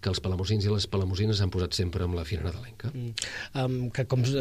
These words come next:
Speaker 2: sempre, doncs, estarà formada per parades de productes nadalencs, no?, fets
Speaker 1: Mm.
Speaker 2: per les escoles de, de Palamós,
Speaker 1: Mhm.
Speaker 2: i també el, el típic sorteig, eh, de quadres,
Speaker 1: De quadres.
Speaker 2: eh?
Speaker 1: Sí, i una altra novetat també important.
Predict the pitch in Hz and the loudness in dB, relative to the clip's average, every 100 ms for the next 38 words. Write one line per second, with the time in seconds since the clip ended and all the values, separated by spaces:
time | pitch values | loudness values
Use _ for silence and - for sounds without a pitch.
0 | 127 156 151 151 147 139 - 139 135 135 | 4 4 6 6 6 4 4 4 4 4
1 | 135 135 - 143 135 139 139 147 143 135 | 4 2 0 0 4 4 6 6 8 6
2 | 135 139 139 147 135 147 131 143 139 139 | 6 4 6 6 6 4 4 4 4 4
3 | 139 139 156 175 156 170 143 120 120 143 | 4 6 6 6 6 4 6 8 8 6
4 | 139 139 135 127 - 139 139 135 156 139 | 6 6 6 4 2 4 4 4 2 2
5 | 139 135 131 131 127 127 143 147 180 240 | 4 4 4 4 2 2 4 8 10 10
6 | - 113 107 147 - - 147 127 123 - | 8 4 4 4 2 2 2 2 2 0
7 | 156 135 135 127 - 131 143 131 - 139 | 2 2 2 2 2 2 4 2 2 2
8 | 131 127 123 123 127 135 131 139 117 156 | 4 2 2 0 0 2 6 6 8 6
9 | 131 185 269 - - 165 - - - - | 6 6 4 2 2 4 2 -2 -20 -20
10 | - - 110 110 110 110 117 110 113 110 | -14 -2 2 4 4 4 2 4 4 4
11 | 104 151 - 104 98 87 117 190 151 | 2 0 0 0 0 0 2 2 2